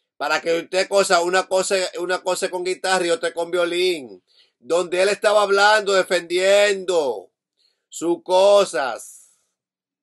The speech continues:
de los youtubers,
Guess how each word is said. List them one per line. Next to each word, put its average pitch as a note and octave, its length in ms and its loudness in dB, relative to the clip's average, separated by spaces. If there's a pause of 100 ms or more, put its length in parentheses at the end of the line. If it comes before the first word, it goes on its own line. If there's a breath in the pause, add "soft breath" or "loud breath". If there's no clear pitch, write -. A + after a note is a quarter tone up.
(960)
de C3+ 560 -6
los D3 240 -6
youtubers, D3+ 840 0